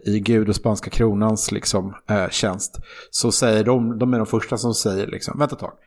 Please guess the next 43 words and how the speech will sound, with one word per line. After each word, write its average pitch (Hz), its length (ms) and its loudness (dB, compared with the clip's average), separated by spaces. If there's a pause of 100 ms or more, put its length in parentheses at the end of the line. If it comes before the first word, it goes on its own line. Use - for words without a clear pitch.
(100)
det - 60 -6
här 123 160 4
är 127 40 2
också 127 240 0
människor. 107 440 -6 (160)
Vi 110 80 -4
kan - 140 -2
inte - 100 -10
bara 98 200 2
mörda 101 440 2
folk - 500 -8
för - 100 -4
att - 280 -10
det 95 160 -4
låter - 240 -6
kul 101 320 -2
och - 100 -10
för 107 100 -8
vi 95 120 -4
har 95 300 -2 (480)
någon 98 100 -8
slags, - 420 -4
eh, - 380 -2 (720)
rätt, 113 240 -2 (400)
eller 104 120 -2
tror 117 240 2
vi 98 80 0
har 92 60 2
rätt - 140 -6
att - 60 -12
göra - 140 -4
det. - 160 -8
Det - 80 -2
går 107 220 2
inte." - 200 -16 (220)
Och 127 100 0
det 127 140 2
är 127 200 -2
ifrån 131 200 -2
den 143 180 2
impulsen 113 460 -2
det 107 80 -2
här 92 280 -2